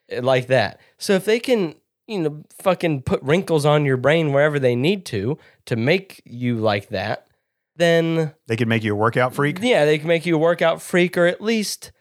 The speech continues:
Speaker 1: someone who won't become built like Paul Blart.
Speaker 2: Mm-hmm.
Speaker 1: But also, like, if, if <laughs> you're talking, they get into that accounting job, and, like, twenty years later, they've accumulated all the, like, the fat and the age, then they're a retired one by then,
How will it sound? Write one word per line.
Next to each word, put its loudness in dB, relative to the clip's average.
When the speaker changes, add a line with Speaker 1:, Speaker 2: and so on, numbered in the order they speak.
Speaker 1:
someone 0
who 0
won't -2
become 0
built 0
like 0
Paul 2
Blart. 0
Speaker 2:
Mm-hmm. -8
Speaker 1:
But 0
also, 2
like, 2
if, -2
if -2
<laughs> -2
you're 0
talking, 0
they 4
get 2
into -2
that 2
accounting 2
job, 2
and, -2
like, 0
twenty 0
years 2
later, 0
they've -2
accumulated 0
all 0
the, 0
like, 0
the -4
fat 0
and 0
the 2
age, 0
then 0
they're 2
a 0
retired 0
one -10
by -4
then, -8